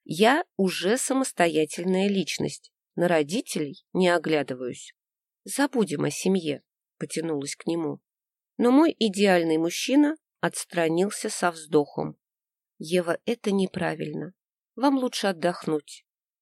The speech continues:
И слинял. Я даже не успела удивленно моргнуть, как эльф развернулся и юркнул в свою комнату, прячась от меня. Отлично. И как мне завоевывать этого правильного и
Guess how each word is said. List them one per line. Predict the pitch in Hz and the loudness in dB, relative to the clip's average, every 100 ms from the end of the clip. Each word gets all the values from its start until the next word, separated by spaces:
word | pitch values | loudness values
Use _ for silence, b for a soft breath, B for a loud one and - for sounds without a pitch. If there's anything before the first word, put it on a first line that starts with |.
| _ _ _ | _ _ _
И | 220 | -6
слинял. | - 277 269 220 - - _ _ _ _ _ - | 0 2 2 0 -4 -12 _ _ _ _ _ -2
Я | 175 175 | 2 2
даже | 156 180 202 262 262 | 4 4 4 2 2
не | 233 | 4
успела | 208 190 - - 233 277 | 2 0 -6 0 2 4
удивленно | 262 214 196 196 226 254 233 | 2 2 0 2 2 2 2
моргнуть, | 214 214 196 175 156 - _ _ _ | 0 -2 0 0 0 -2 _ _ _
как | - 226 - - | 0 0 0 0
эльф | 208 190 - | 4 4 4
развернулся | 180 175 208 226 294 330 - 165 170 _ _ - | -4 0 0 2 2 2 -2 -6 -8 _ _ -2
и | 202 | 0
юркнул | 190 262 - 269 - | 2 0 2 0 0
в | |
свою | - 185 185 180 | 0 2 2 0
комнату, | - 240 285 277 269 - | 2 6 6 6 0 -2
прячась | 170 175 - 190 170 | 0 0 -2 -4 -4
от | - | -2
меня. | 170 160 151 156 _ _ _ _ _ - | -2 2 0 0 _ _ _ _ _ -6
Отлично. | 160 - 139 - - 131 - _ _ _ - | -6 -2 -6 -6 -10 -10 -12 _ _ _ -2
И | 233 | 0
как | - 190 - 185 | 4 4 4 4
мне | 233 302 | 6 6
завоевывать | 233 190 190 208 302 277 208 180 - - | 4 4 4 4 4 4 4 2 0 -2
этого | 190 - 175 175 160 - | 0 2 2 4 2 0
правильного | 190 190 208 285 302 294 285 285 - | 2 4 6 4 4 4 2 -2 0
и | 196 185 | 0 0